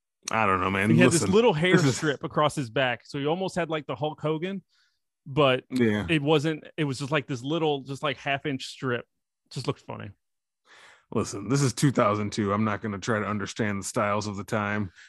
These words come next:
Speaker 1: Vampire stylings of
Speaker 2: Yeah, the, the
Speaker 1: facial
Speaker 2: goth
Speaker 1: hair.
Speaker 2: stylings of two thousand two. Yeah, I, I guess
Speaker 1: Yeah.
Speaker 2: I guess that's there. And then we even had, what's it? Yeah, man, I blanked on his name. Scud.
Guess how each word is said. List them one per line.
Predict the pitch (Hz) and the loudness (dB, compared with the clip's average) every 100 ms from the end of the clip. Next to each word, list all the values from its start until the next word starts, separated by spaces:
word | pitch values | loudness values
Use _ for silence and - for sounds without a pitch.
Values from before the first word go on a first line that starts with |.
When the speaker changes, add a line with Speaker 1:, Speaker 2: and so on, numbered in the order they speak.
| - | -10
Speaker 1:
Vampire | 104 123 123 139 127 117 | -2 0 2 4 4 4
stylings | 117 - 117 107 110 110 107 113 - - | 0 -2 -2 0 -2 -4 -6 -6 -6 -6
of | 107 113 117 | -4 -2 2
Speaker 2:
Yeah, | 123 117 | 2 0
the, | 113 | -2
the | 123 | -2
Speaker 1:
facial | 156 143 120 | 4 4 4
Speaker 2:
goth | 135 | 4
Speaker 1:
hair. | 123 117 110 | 6 4 2
Speaker 2:
stylings | 110 127 120 120 117 | -2 -2 -2 -4 -8
of | 113 | -12
two | 127 | -6
thousand | 117 113 110 104 | -4 -4 -6 -10
two. | 120 110 | -10 -8
Yeah, | 110 104 | -8 -10
I, | 104 - | -10 -8
I | 123 | -2
guess | 120 107 | 0 0
Speaker 1:
Yeah. | 98 95 - _ _ _ | -2 -6 -10 _ _ _
Speaker 2:
I | 127 | -10
guess | 110 95 | -8 -8
that's | - - - | -12 -16 -14
there. | 123 - _ - | -14 -16 _ -4
And | 139 | 0
then | 160 | 2
we | 160 | 2
even | 160 147 | 2 2
had, | 151 139 | 0 0
what's | 139 156 | -2 -4
it? | 156 - | -6 -12
Yeah, | 131 | -12
man, | 113 117 131 | -8 -6 -4
I | |
blanked | 110 123 127 | -2 -2 -2
on | 131 | -4
his | 123 | -4
name. | 156 127 | -4 -4
Scud. | - 180 147 110 | 0 4 4 0